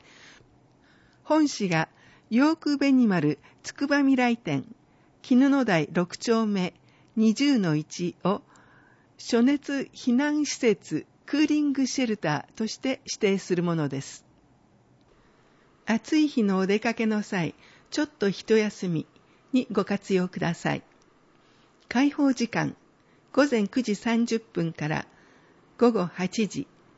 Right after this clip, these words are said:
開放場所、イートインスペース。利用可能人数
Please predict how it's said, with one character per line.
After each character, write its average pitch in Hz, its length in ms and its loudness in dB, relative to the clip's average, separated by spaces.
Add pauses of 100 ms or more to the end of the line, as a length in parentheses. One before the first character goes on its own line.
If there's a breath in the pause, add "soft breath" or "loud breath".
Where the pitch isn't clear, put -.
(760)
開 254 240 2
放 247 240 0
場 208 160 -2
所、 170 300 -4 (760)
イ 262 140 4
ー 285 60 -4
ト 285 140 2
イ 277 80 6
ン 262 140 4
ス - 140 -10
ペ 196 180 0
ー 139 80 -2
ス。 - 280 -14 (1160)
利 208 160 0
用 294 220 4
可 277 180 -2
能 254 260 2
人 233 320 2
数 139 280 -6